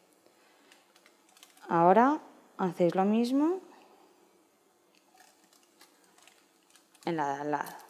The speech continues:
Separarlas un poco porque va a haber que cerrar un poquito el hojaldre para que no se abra y nos salga una napolitana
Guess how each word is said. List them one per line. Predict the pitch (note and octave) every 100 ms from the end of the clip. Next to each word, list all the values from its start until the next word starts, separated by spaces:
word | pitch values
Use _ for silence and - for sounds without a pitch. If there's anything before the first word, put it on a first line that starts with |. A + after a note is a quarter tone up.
| - - - -
Separarlas | - - F#3 F3 F3+ G3+
un | A3+ G#3+
poco | A#3+ C#4
porque | B3 F#3+ F#3+ E3+ E3+ - G3
va | F#3+
a |
haber | F#3+ G3 E3+ - - - - - - - - - - -
que | F#3
cerrar | F3+ F3 F3 F3 E3 -
un | -
poquito | F3 F#3+ -
el | G3
hojaldre | F#3+ G#3 A3+ B3+
para | E3+ D#3+
que | D#3+
no | D#3+ F3+ - - - - - - - _ _ _ _ _ _ _ - - - - _ _ _
se | - -
abra | F3 E3+ F3 A3 B3+ - -
y | - F#3
nos | E3 D#3
salga | E3+ D#3+
una | F3
napolitana | E3+ E3 D#3+ D#3 E3 F#3